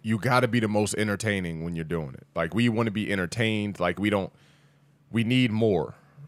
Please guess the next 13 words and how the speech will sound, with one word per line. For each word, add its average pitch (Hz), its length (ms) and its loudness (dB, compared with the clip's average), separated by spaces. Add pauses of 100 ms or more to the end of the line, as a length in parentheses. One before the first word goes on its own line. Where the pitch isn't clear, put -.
(140)
We 110 80 0
need 131 160 4
way 123 200 6
more 107 200 0
now. 80 180 -2
We're 92 140 -2
spoiled. 131 640 4 (360)
You 135 140 2
need 139 180 6
to 113 80 6
entertain 110 440 0
us 90 100 -4
beyond 92 600 -2